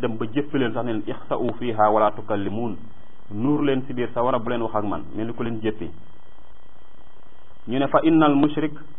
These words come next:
ajhalul jaahilina billah." Ki bokkaale Yàlla moo gën a réere Yàlla. Kuy jaahil rek, kiy bokkaale Yàlla moo la gën a nekk jaahil. Ku réere Yàlla rek, ki bokkaale moo la gën a réere. "Haythu ja'ala lahu min xalqihi niddan." Ndaxte moom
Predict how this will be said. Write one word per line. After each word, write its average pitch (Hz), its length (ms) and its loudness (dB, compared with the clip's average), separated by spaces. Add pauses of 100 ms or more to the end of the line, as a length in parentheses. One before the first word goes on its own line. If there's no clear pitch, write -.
(320)
ajhalul 139 580 4
jaahilina 123 480 2
billah." 107 380 2 (800)
Ki 139 80 -2
bokkaale 143 480 6
Yàlla 117 400 4
moo 127 320 0
gën 143 220 2
a 139 100 2
réere 127 320 0
Yàlla. 87 280 2 (480)
Kuy 165 200 4
jaahil 135 380 6
rek, 123 180 -4
kiy 131 120 -2
bokkaale 120 360 2
Yàlla 107 140 4
moo 110 160 0
la 107 60 0
gën 107 60 0
a - 40 2
nekk 101 260 -2
jaahil. 90 320 -2 (440)
Ku 143 100 2
réere 156 240 4
Yàlla 131 240 6
rek, 131 160 0
ki 135 80 -4
bokkaale 120 480 2 (120)
moo 110 200 -2
la 113 80 -2
gën 110 140 -2
a 113 80 -2
réere. 101 300 0 (760)
"Haythu 156 440 6
ja'ala 135 340 6
lahu 131 340 2
min 123 200 0 (100)
xalqihi 127 480 0
niddan." 107 440 -2
Ndaxte - 240 -2
moom 127 180 0